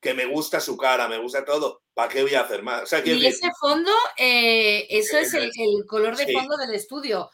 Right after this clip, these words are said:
Speaker 2: no es
Speaker 1: Estudio.
Speaker 2: luego retoque?
Speaker 1: No.
Speaker 2: Ay, por favor, qué cosa más bonita. Tú estabas en Madrid, ¿no?
Speaker 1: Sí.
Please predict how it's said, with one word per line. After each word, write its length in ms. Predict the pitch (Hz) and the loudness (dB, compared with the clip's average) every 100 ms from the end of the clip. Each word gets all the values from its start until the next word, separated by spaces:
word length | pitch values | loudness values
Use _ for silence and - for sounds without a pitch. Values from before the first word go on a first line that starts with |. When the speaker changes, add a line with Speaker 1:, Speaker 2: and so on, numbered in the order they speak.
| _ | _
Speaker 2:
no 180 | 214 233 | -10 -2
es 80 | 254 | -2
Speaker 1:
Estudio. 220 | 254 254 | 0 0
Speaker 2:
luego 160 | 254 247 | 0 -2
retoque? 720 | 226 220 269 277 196 147 - _ _ _ | -4 -4 -4 -2 -4 -4 -14 _ _ _
Speaker 1:
No. 300 | 156 135 - - _ _ _ _ | -8 -6 -8 -14 _ _ _ _
Speaker 2:
Ay, 120 | 196 | -10
por 180 | 185 175 | -10 -16
favor, 380 | - 135 127 127 | -12 -12 -12 -14
qué 160 | 165 151 | -14 -16
cosa 320 | 135 127 180 | -16 -12 -10
más 200 | 160 139 | -8 -10
bonita. 600 | 165 180 139 135 185 202 _ _ _ _ _ _ _ - _ _ _ _ _ _ | -10 -12 -12 -8 -8 -8 _ _ _ _ _ _ _ -20 _ _ _ _ _ _
Tú 80 | 226 | -4
estabas 360 | 214 269 294 | 2 4 4
en 100 | 302 | 0
Madrid, 400 | 254 220 233 226 | 0 0 0 -2
¿no? 260 | 185 214 392 415 _ _ _ _ _ | -2 -4 -4 -8 _ _ _ _ _
Speaker 1:
Sí. 340 | - 139 135 | -10 -8 -10